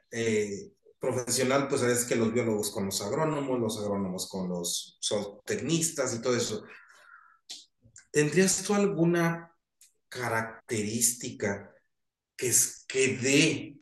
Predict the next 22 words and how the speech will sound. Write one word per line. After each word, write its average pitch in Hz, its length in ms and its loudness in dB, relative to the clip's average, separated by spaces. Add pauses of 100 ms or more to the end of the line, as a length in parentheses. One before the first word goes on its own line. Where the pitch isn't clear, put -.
ese 131 600 2
estudio? 127 520 -2
Porque 110 240 -6
la 110 120 0
biología 117 480 0
es - 260 2
estudiar 120 640 2
de 117 80 2
todo - 560 -2 (260)
y 117 140 0
especializarte 110 1160 2
en 104 120 4
algo. 127 440 0 (340)
En 113 120 4
el 117 100 4
caso 127 260 4
de 147 100 6
la 123 80 4
agronomía 117 440 2
es - 240 2
implementar 113 760 -2
tecnología 123 880 0